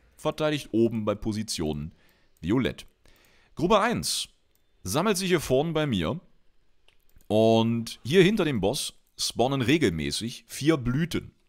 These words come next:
Wenn wir in diese Blüten reinlaufen, dann werden wir geportet und landen dann auf einem Raumschiff.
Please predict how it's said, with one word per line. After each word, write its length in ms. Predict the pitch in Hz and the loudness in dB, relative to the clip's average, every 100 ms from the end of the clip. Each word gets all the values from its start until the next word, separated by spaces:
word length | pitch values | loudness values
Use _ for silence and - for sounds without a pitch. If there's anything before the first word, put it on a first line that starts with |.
| _ _ - | _ _ -16
Wenn 180 | - 90 | -8 -4
wir 80 | 98 | -2
in 100 | 101 | -2
diese 220 | 104 127 | -2 -4
Blüten 480 | 101 98 113 139 123 | -4 -4 -4 -4 -4
reinlaufen, 720 | 107 117 147 82 62 65 120 | -2 -2 -2 -4 -4 -6 -4
dann 160 | 107 90 | -4 0
werden 180 | 98 98 | -2 -2
wir 80 | |
geportet 640 | 90 82 - 110 113 - - _ - _ - _ | -4 -6 -4 -4 -6 -14 -16 _ -20 _ -20 _
und 480 | - 98 98 98 98 | 0 2 4 4 0
landen 360 | 92 92 151 135 | -2 -2 -2 -4
dann 120 | 110 | -2
auf 220 | 117 104 | -2 -4
einem 160 | 87 98 | -6 -4
Raumschiff. 760 | 87 98 135 139 - - - | -2 -2 -2 -4 -10 -12 -16